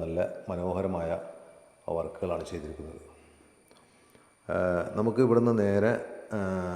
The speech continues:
അറ്റാച്ച്ഡ് ബാത്റൂം ഈ ഭാഗത്താണ്. ആ, ബാത്റൂമിലേക്ക് കയറുന്ന ആ ഭാഗത്തായിട്ട് ഇതുപോലെ ചെറിയൊരു കബോർഡ് വർക്ക് കാര്യങ്ങളൊക്കെ ചെയ്തിട്ടുണ്ട്. ഇനി ബാത്റൂമിലെ വർക്ക് എന്ന് പറയുന്നത്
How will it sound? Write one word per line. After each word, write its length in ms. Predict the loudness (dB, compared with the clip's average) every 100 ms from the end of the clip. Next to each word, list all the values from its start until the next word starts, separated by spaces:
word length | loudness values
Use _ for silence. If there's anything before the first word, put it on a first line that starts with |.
| -6
അറ്റാച്ച്ഡ് 380 | 0 0 0 0
ബാത്റൂം 500 | 2 0 0 0 2 2
ഈ 40 | 2 2
ഭാഗത്താണ്. 480 | 2 -2 -6 -6 -8 -16 -20 -20 -20 -20 _ _ _ _ -8
ആ, 60 | -8 -8 -10 0
ബാത്റൂമിലേക്ക് 520 | 2 4 4 4 4 6
കയറുന്ന 340 | 6 6 2 2 2
ആ 40 | 4
ഭാഗത്തായിട്ട് 500 | 4 2 0 0 0
ഇതുപോലെ 220 | 0 -2 -2
ചെറിയൊരു 260 | -2 -4 -2
കബോർഡ് 280 | -4 -4 -2
വർക്ക് 240 | -2 -4 -2
കാര്യങ്ങളൊക്കെ 360 | -2 -2 -6 -8
ചെയ്തിട്ടുണ്ട്. 420 | -8 -8 -10 -12 -14 -16 -20 -20 -20 -20 -20 _ -4 0
ഇനി 140 | 4 6
ബാത്റൂമിലെ 520 | 8 8 6 0 4 4
വർക്ക് 260 | 4 2 2 4
എന്ന് 100 | 4
പറയുന്നത് 340 | 2 2 0